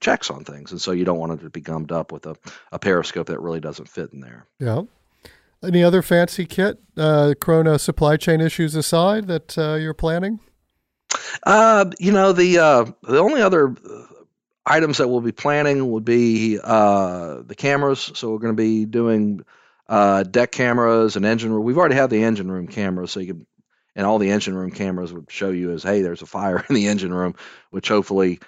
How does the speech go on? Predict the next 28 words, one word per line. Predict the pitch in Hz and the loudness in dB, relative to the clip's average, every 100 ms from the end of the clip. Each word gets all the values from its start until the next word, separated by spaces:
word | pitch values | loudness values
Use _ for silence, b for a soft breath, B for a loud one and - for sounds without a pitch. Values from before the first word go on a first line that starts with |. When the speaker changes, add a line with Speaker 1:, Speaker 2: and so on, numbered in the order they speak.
| B 98 | B -2
Speaker 1:
uh, | 90 87 90 | 0 2 0
your | 92 | -2
alarm | 90 95 95 92 92 | 0 2 2 2 0
and | 87 | -2
your, | 85 82 85 _ | -4 -6 -10 _
your | 95 87 82 - _ | -10 -10 -10 -14 _
fire | - 104 98 | -2 0 0
extinguisher | 85 107 92 85 90 | -4 -8 -8 -8 -12
have | 90 | -8
already | 90 85 | -8 -8
gone | 90 85 | -8 -8
off, | 95 98 87 82 _ b b b | -6 -6 -8 -14 _ b b b
uh, | 92 85 - | -4 -2 -4
in | 104 104 | -4 -4
the, | 95 | -4
in | 95 95 | -6 -4
the | 104 | -2
engine | 131 107 | -4 -4
room. | 98 92 92 b b b - | -6 -8 -10 b b b -4
Um, | 98 98 92 90 - _ | 0 2 2 -2 -12 _
but | - 107 101 _ _ 104 | 0 0 0 _ _ _
the, | 110 110 107 | -4 0 2
uh, | 95 90 | 2 -2
the | 101 | -6
camera | 113 127 107 | -4 -2 -2
system | - 95 - 92 | -4 -8 -10 -8
we're | 92 | -8
gonna | 87 85 | -8 -10